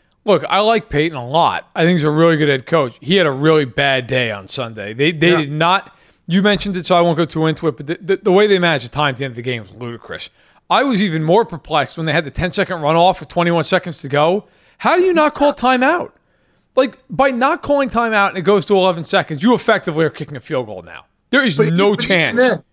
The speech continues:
Speaker 2: but even then, no, you're, you're kicking a field goal either way, in my opinion, basically. But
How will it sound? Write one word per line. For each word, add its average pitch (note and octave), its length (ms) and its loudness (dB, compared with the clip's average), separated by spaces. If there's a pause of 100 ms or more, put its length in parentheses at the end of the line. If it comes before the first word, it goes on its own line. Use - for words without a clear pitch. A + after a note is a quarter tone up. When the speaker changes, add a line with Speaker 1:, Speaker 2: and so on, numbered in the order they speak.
(140)
Speaker 2:
but F3+ 120 -6
even A#3+ 280 2
then, G#3 220 2
no, G3 220 0
you're, C4+ 280 2
you're G#3+ 140 0
kicking D#4+ 220 -2
a C4+ 60 2
field C4 180 -2
goal A3 160 2
either F#3 220 2
way, C#3+ 200 2
in E3+ 60 0
my E3 140 0
opinion, F#3+ 680 -2
basically. F#3 680 -2 (400)
But E3 340 0